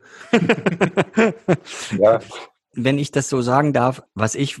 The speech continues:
Speaker 2: wirklich unglaublich toll finde, ist jetzt bei allen Bieren,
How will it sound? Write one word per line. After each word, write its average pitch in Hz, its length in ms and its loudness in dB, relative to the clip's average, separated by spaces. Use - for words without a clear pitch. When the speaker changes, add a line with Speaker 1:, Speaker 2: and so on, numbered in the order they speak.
Speaker 2:
wirklich 123 420 -2
unglaublich 131 480 2
toll 123 240 4
finde, 131 380 0
ist - 320 -4
jetzt 113 300 -4
bei 104 200 -2
allen 139 400 0
Bieren, 151 640 -2